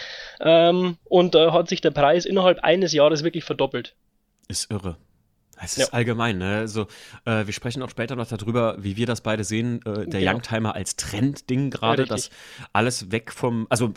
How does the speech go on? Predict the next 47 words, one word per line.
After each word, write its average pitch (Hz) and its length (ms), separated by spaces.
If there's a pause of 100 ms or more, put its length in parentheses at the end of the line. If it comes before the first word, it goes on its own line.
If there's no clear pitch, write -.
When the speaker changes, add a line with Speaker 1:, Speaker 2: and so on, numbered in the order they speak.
Speaker 2:
gefühlt 127 440
für - 140
mich, 78 220
alles 113 260
weg 107 200
vom, 92 360
vom 92 220
normalen 92 600 (300)
Tuning 117 400
in 107 80
Anführungszeichen 117 680
Speaker 1:
Ja. 135 80
Speaker 2:
ist, 135 60
so 90 140
wie 92 140
wir 127 100
das. 131 140 (220)
Manuel, 104 340
wie 120 80
alt 120 120
bist - 220
du? 165 140 (440)
Speaker 1:
Äh, 160 220
ich 185 80
bin 180 140
zweiunddreißig. 165 640 (480)
Speaker 2:
Siehst 107 260
du, 107 80
wir 101 80
sind 98 100
so 107 120
ungefähr 120 340
eine 104 140
Generation. 104 600
Ich - 100
werd 101 80
Speaker 1:
Ja. - 60
Speaker 2:
dieses 110 100
Jahr 98 100
fünfunddreißig. 107 600 (280)
Also 98 200
wir 127 80
kennen 151 320
das 127 160
ja 98 100
noch, 104 380
ähm, 107 280